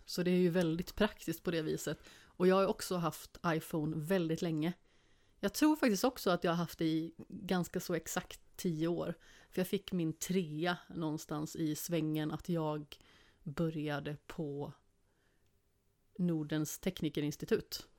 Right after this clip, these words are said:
Det vill säga när jag började om första året på gymnasiet för att jag ville byta linje.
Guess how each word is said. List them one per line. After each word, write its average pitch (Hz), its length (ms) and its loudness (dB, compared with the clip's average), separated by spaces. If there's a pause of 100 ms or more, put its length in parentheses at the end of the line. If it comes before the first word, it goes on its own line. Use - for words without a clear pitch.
(1500)
Det 175 140 -2
vill 165 100 0
säga 156 400 0
när 170 120 0
jag 156 140 2
började 160 360 0
om 160 300 0 (520)
första 180 340 -4
året 156 520 -4
på 160 240 0
gymnasiet 160 500 -2
för - 100 -4
att 156 80 -4
jag 165 60 0
ville 160 140 2
byta 170 260 2
linje. 220 340 2